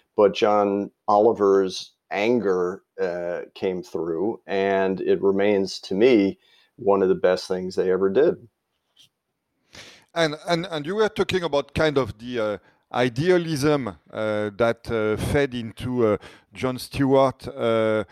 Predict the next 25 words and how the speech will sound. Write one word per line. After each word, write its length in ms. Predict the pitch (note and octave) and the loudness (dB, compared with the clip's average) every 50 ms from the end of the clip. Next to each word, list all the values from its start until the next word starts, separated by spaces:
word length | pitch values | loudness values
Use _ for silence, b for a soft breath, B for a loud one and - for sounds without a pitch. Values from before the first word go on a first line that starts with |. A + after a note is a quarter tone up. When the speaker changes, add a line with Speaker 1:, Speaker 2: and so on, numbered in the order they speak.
| b b b | b b b
Speaker 2:
style 560 | - - - - - C#3+ C3+ C3+ C3+ C3+ A#2+ | -14 -14 -10 -2 2 4 6 6 4 4 2
and, 160 | A#2 A2+ A2+ | -2 -8 -8
and 220 | A#2+ A#2 A#2 A2 A2 | -8 -8 -6 -4 -2
what 220 | A#2+ B2 A2+ - | -2 -2 -2 -2
he 100 | - A#2+ | -8 -10
said 280 | - - D3 C3+ B2+ B2 | -8 -4 -6 -2 0 0
on 180 | B2 A#2+ A#2+ | -2 -2 -2
the 180 | G#2+ A#2 A#2+ C3 | -6 -2 0 2
air. 240 | C#3+ D#3 E3+ D#3+ D3 b b b b b b | 2 2 2 0 -4 b b b b b b
Uh, 320 | A#2+ B2+ B2+ B2+ B2 A#2 G2+ - | 0 2 2 2 0 -2 -6 -2
how 140 | D3+ F#3+ A3+ | 2 2 2
do 100 | G#3+ A3+ | 2 2
you 140 | G#3+ G3 - | -4 -4 -4
see 200 | - - F#3+ G3+ | -4 -4 -4 -6
this 480 | D#3+ C#3+ A#2 C#3 D3 C#3 - - - - C3 | -6 -8 -6 -6 -6 -6 -6 -8 -12 -14 -10
brand 420 | G2+ A2 C3+ D3+ D#3+ E3 D#3 C#3 | -4 0 0 2 2 0 2 2
of 220 | C3+ B2+ G2+ G#2+ A2 A2+ B2 | 0 2 0 -4 -10 -6 -2
idealism 720 | C3+ C#3 C#3+ C3 D3 D#3+ D3 C3+ C3 A#2+ A2+ D3+ E3 D#3 C#3+ | -2 -2 0 0 0 -2 -2 -2 -4 -6 -6 -6 -4 -4 -4
would 180 | B2+ B2 A#2 - | -6 -6 -8 -8
survive, 840 | - - - D3+ C3 C3 B2 A#2 C#3 C#3 C#3 C#3 C#3+ B2+ A#2+ B2 - b b b b b b - | -10 -4 0 0 0 0 2 2 2 2 4 2 0 -2 -6 -12 -16 b b b b b b -6
uh, 240 | - A#2 A#2 A#2 A#2+ C#3+ | -2 0 0 0 0 -2
in 200 | C3 C3+ C3+ C#3 | -4 -2 2 4
our 180 | B2+ C3 B2+ | 4 4 2
time 300 | - _ D3+ C#3+ C#3 C#3 B2+ | 2 _ -4 -4 -4 -2 -2
that 140 | B2 A2+ | -2 -2